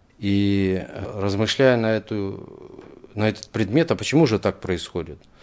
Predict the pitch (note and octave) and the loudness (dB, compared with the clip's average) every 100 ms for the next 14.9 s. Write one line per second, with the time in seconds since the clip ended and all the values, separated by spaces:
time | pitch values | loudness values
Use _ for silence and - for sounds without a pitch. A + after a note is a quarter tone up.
0 | - - - F2+ A2 A#2 G#2 A2 E3 B2+ | -20 -20 -12 0 6 8 6 4 0 0
1 | F#2 - A#2+ G#2+ C3 C3 G#2 F#2+ - F2 | -4 0 0 2 2 0 -4 -6 -8 -8
2 | E2+ F#2+ C#3 C#3+ G#2+ G2+ - - C3 A2 | -8 0 0 0 -2 -2 -2 -4 -2 -4
3 | G2+ F#2+ - G#2 G#2+ C3 D3 G2+ E2+ - | -6 -6 -2 0 4 6 6 2 -2 -12
4 | - - A2 G2 F#2+ - G2 G2 - A2+ | -20 -12 -8 -6 -6 -4 -4 -4 -2 0
5 | G#2+ G2+ - - A2 E2+ D#2+ - D#2+ - | 0 0 -2 0 2 0 -4 -12 -14 -10
6 | G2 F2 - G2 D3+ D3 G2+ D#2+ - - | -6 -6 -6 -2 6 6 6 0 -8 -20
7 | - _ - G2+ G#2+ G#2 F#2+ F2 - F#2+ | -20 _ -6 -2 0 0 -2 -4 -10 -10
8 | F2+ F2+ F2 - F#2 A#2 G#2+ G2 F#2 F#2 | -8 -8 -8 -10 -6 -6 -4 -6 -8 -10
9 | - G2 F2+ F2 F#2 - A2+ A2+ B2 A#2 | -6 -4 -4 -6 -10 -2 0 2 2 2
10 | G#2+ G2 - A#2+ D#3+ F#3+ F#3+ - - - | 4 2 4 6 6 4 -4 -18 -20 -20
11 | - - B2 - D#3 F3+ A#2 G2+ B2 D#3 | -8 -2 0 4 6 6 4 4 6 6
12 | C3 G2+ F#2 G2 - D3+ E3 A#2 - G#2+ | 4 0 -2 -4 0 2 2 0 -4 -4
13 | G2 F#2 - G#2+ C3 - F#2 - F#2 G2 | -4 -4 -4 -2 -4 -4 -10 -6 -4 -2
14 | G#2+ G#2 G#2 G#2+ F#2+ A#2+ C3+ F2 - | -2 0 -2 -2 0 0 0 -2 -6